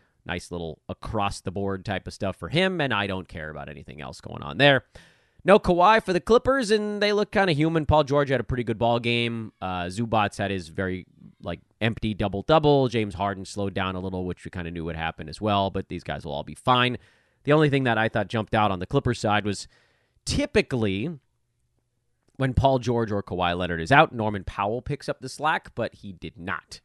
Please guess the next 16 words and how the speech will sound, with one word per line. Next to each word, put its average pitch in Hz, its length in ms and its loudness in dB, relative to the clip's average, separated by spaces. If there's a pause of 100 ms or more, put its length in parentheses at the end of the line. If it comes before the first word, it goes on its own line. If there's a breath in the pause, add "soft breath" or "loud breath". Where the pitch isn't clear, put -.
in 78 160 -8
this 67 160 -14
ball 73 260 -6
game. 82 380 -8 (720 soft breath)
Um, 82 500 -6 (540)
I 87 100 -8
think 90 140 -10
he 87 60 -10
probably 80 400 -8
will 90 220 -4
in 85 60 -8
the 87 60 -6
next 104 220 -2
one, 233 280 2
but, 117 340 -2
uh, 90 340 -2